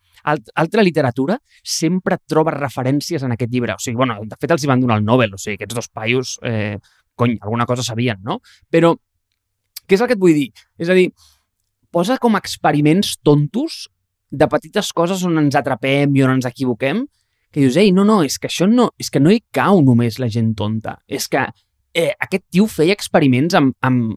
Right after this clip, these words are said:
amb graduats, o sigui, amb M B As, eh, no, i especialment el que, el que mencionen al llibre és que tenim com problemes molt grans per entendre, eh, estadísticament com funciona el món, no? I la societat, i, i sobretot, mm, el fet de que nosaltres, encara que estiguem,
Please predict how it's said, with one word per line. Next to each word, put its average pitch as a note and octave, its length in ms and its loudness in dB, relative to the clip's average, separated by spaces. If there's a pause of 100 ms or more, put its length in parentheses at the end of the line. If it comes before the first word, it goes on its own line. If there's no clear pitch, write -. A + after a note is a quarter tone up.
amb B2 200 -2
graduats, A#2+ 600 0
o A#2+ 60 -12
sigui, C3 160 2
amb B2+ 140 6
M F3+ 160 6
B A#2+ 100 2
As, D3 380 -4
eh, C#3 200 0
no, D3+ 260 0 (920)
i F#3+ 240 2
especialment A3 800 4
el D#3 80 0
que, - 160 0
el C3 80 -6
que C#3+ 100 -2
mencionen C#3 480 0
al E3+ 140 2
llibre F#3 220 -2
és - 100 -10
que - 80 -12
tenim B2 240 -2
com G3 160 2
problemes C3+ 400 -4
molt C#3+ 260 2
grans C#3 300 -2
per B2+ 100 -6
entendre, A#2 520 -4 (100)
eh, A2+ 300 -4 (260)
estadísticament B2+ 720 0
com A#2+ 160 -2
funciona A#2 400 -6
el G#2 80 -6
món, A#2+ 260 -2
no? C3+ 200 -2
I D3 160 0
la A#2 80 -4
societat, A#2+ 540 -6 (340)
i, C3 260 -6
i D#3+ 80 -10
sobretot, C#3+ 640 0 (160)
mm, C3+ 280 -6 (280)
el C3 80 -4
fet D#3+ 240 -6
de G#3 80 -2
que G#3 80 -2
nosaltres, F3 400 0
encara F3 460 0
que F3+ 100 -6
estiguem, D3+ 480 0